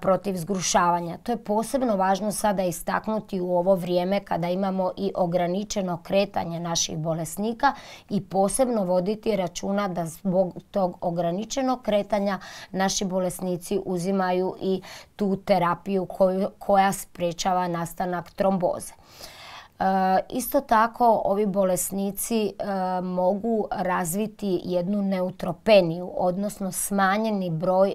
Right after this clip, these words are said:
leukocita, smanjeni broj granulocita, što dodatno stvara sklonost infekcijama i zbog toga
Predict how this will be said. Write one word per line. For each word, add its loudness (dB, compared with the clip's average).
leukocita, 0
smanjeni -2
broj 0
granulocita, -4
što 0
dodatno 4
stvara 2
sklonost -2
infekcijama -4
i -6
zbog -8
toga 0